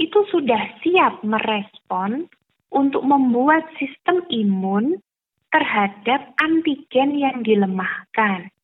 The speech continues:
Nah, antigen yang dilemahkan ini didapatkan melalui program imunisasi, melalui vaksin yang diberikan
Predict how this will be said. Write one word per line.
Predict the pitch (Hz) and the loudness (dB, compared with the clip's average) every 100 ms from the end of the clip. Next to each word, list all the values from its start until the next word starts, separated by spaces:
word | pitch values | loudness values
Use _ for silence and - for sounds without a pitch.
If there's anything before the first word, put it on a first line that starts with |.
| _ _ _ _ - | _ _ _ _ -4
Nah, | 214 202 | -2 0
antigen | 262 269 294 339 330 | 0 0 0 2 4
yang | 311 277 | 2 2
dilemahkan | 226 220 214 214 - 233 | 0 2 0 -2 0 -2
ini | 240 294 349 254 202 208 262 381 _ _ _ _ | 0 0 0 0 0 0 -2 -4 _ _ _ _
didapatkan | - 226 208 196 233 240 - - 330 247 190 - | -6 0 0 2 -2 -4 -8 -2 0 0 -2 -4
melalui | 208 208 190 180 175 185 214 302 330 - _ _ | -2 -2 -2 -6 -10 -4 0 0 -2 -10 _ _
program | 196 185 - 208 220 | -8 -6 -4 -4 -2
imunisasi, | 214 208 208 202 226 226 226 - 180 180 | -2 0 0 -2 -6 -8 -10 -12 -12 -4
melalui | 202 214 208 214 220 262 269 - | -2 0 0 0 0 -2 -4 -10
vaksin | - - _ 302 339 | -12 -14 _ -2 0
yang | 247 208 202 | 0 0 -2
diberikan | 202 - 185 - 226 | -4 -6 -8 -4 -2